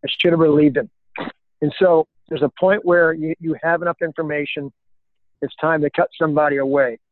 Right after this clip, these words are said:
'Cause I believe, without a doubt, that leadership solves or creates most issues. And in an organization, the more,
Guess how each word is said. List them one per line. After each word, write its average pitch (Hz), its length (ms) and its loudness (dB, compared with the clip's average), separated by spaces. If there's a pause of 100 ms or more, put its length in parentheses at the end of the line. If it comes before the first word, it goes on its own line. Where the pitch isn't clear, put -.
(120)
'Cause 143 140 0
I 175 140 2
believe, 208 480 2
without 160 240 2
a 196 40 2
doubt, 170 420 0
that 143 140 -6
leadership 190 600 -2 (160)
solves 156 360 2
or 151 120 -4
creates 156 440 -2
most 156 260 -2 (100)
issues. 143 440 -4 (840)
And 160 100 2
in 156 60 4
an 160 100 2
organization, 170 680 0
the 151 40 -8
more, 147 240 -6